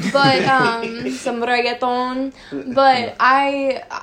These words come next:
Speaker 1: I just feel like, you know, going to where I went to high school, there was no Hispanic people, and so I feel like I was a little bit judged, you know, and I did feel a little bit different, and it was hard because it's like, well, I'm half Mexican, but I'm also half white, so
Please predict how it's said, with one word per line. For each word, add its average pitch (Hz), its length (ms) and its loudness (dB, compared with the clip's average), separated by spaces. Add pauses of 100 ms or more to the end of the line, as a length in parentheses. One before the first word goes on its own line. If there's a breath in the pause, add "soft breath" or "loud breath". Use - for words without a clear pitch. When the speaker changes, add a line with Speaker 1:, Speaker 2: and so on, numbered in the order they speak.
Speaker 1:
I 254 140 0
just 277 180 -6
feel 269 120 -2
like, 247 200 -2
you 254 60 -10
know, 240 180 -2
going 254 320 -4
to 262 140 -6
where 226 240 -4
I 269 560 -2
went 233 220 -10
to 240 100 -8
high 226 200 -4
school, 226 280 -8
there 247 160 -4
was 269 160 -4
no 233 360 -4
Hispanic 220 520 -10
people, 226 540 -10
and 233 200 -8
so 220 360 -4
I 233 180 -4
feel 247 200 -8
like 226 320 -4
I 226 140 -2
was 254 260 -4
a 254 40 -6
little 226 260 -8
bit 220 200 -10
judged, 214 440 -6
you 220 100 -8
know, 214 340 -6
and 220 400 -8
I 226 160 -4
did 269 180 -4
feel 233 240 -4
a - 20 -4
little 220 200 -4
bit 214 160 -8
different, 214 340 -8
and 226 100 -8
it 226 60 -6
was 220 140 -8
hard 233 320 -2
because 226 240 -12
it's 214 160 -10
like, 220 180 -8
well, 220 80 -4
I'm 214 140 -6
half 220 240 -8
Mexican, 220 440 -10
but 214 120 -6
I'm 208 100 -8
also 214 220 -8
half 208 320 -10
white, 220 260 -2
so 214 420 -8